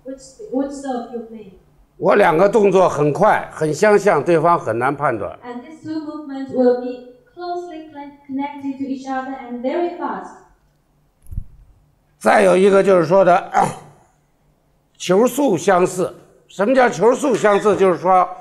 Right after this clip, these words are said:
Speaker 2: 我发转不转的话，我一般规律，转球的，因为它有旋转，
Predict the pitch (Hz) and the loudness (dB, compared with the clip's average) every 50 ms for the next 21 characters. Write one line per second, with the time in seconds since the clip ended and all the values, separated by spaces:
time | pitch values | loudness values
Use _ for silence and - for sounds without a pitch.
0 | - _ _ _ _ _ - 160 170 160 165 202 226 226 220 - 247 240 202 202 | -20 _ _ _ _ _ -2 0 0 2 2 2 2 2 2 2 2 2 2 4
1 | 214 208 208 240 233 202 175 160 151 143 135 156 151 135 113 107 120 135 135 143 | 2 2 4 4 2 4 4 2 0 2 2 2 2 2 0 -2 -2 -2 -2 -2
2 | - - 208 220 202 - - 254 254 247 254 247 - 226 220 226 220 185 190 156 | -2 -2 -4 -4 -4 0 2 2 2 4 2 0 0 0 2 2 2 2 2 0
3 | - - - _ _ _ _ _ _ _ _ _ _ - 285 320 277 220 185 - | 0 -2 -12 _ _ _ _ _ _ _ _ _ _ 0 2 4 4 4 2 0
4 | - 151 156 180 175 175 160 127 - - - - _ - 185 196 226 226 196 214 | 0 0 0 2 4 4 2 2 0 -6 -18 -20 _ -2 0 2 2 4 4 4
5 | 220 190 165 156 - 156 147 180 208 170 139 123 120 123 - | 4 4 2 0 0 0 2 2 2 2 2 2 2 0 -2